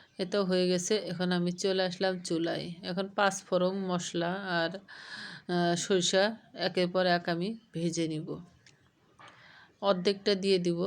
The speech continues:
বেশি একটা দিব না। আমার আচারের জলপাই যে পরিমাণ,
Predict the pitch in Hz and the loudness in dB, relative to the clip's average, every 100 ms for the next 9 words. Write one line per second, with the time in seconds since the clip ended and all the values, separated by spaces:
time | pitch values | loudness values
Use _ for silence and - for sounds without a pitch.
0 | 247 220 185 175 - 180 180 180 175 175 | -2 -4 -2 0 0 -2 -2 -2 0 2
1 | 180 180 175 180 - - - - - - | 2 0 -2 -8 -16 -20 -18 -18 -20 -20
2 | - - 175 - _ _ - - _ _ | -20 -20 -20 -20 _ _ -20 -20 _ _
3 | _ - - _ _ _ - 175 180 180 | _ -20 -20 _ _ _ -10 -4 0 2
4 | 180 - 202 190 - 196 190 185 180 170 | 2 0 -2 0 4 6 6 4 2 2
5 | 175 190 180 196 196 185 190 185 185 175 | 4 4 6 6 6 6 4 4 4 2
6 | 165 165 | 2 0